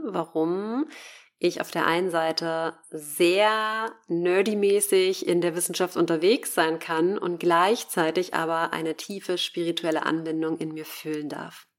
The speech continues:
Und ich habe auf meiner Webseite einen Satz stehen, der könnte es eigentlich nicht besser beschreiben. Der lautet wie folgt: „To ascend means to fully land in this sacred vessel called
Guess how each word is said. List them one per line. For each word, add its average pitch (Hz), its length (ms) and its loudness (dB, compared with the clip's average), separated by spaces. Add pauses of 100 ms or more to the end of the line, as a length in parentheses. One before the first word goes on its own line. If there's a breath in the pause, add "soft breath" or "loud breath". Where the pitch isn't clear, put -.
(200)
Und 180 120 -2
ich 196 80 0
habe - 80 0
auf - 120 -2
meiner 170 260 4
Webseite 196 480 2
einen 160 180 0
Satz 151 260 -2
stehen, 165 360 0
der 160 120 0
könnte 208 680 0
es - 140 -4
eigentlich 165 380 -4
nicht 165 120 -10
besser 160 220 -4
beschreiben. - 640 -4 (600 loud breath)
Der 202 100 4
lautet 165 380 2
wie 151 40 -4
folgt: - 480 -6 (520)
„To 180 160 0
ascend 170 760 2
means 165 520 -2
to 160 100 -4
fully 202 380 -2
land 165 520 0 (100)
in 160 200 -6
this - 320 -8
sacred 180 580 -4
vessel 156 580 -4 (160)
called 147 420 -4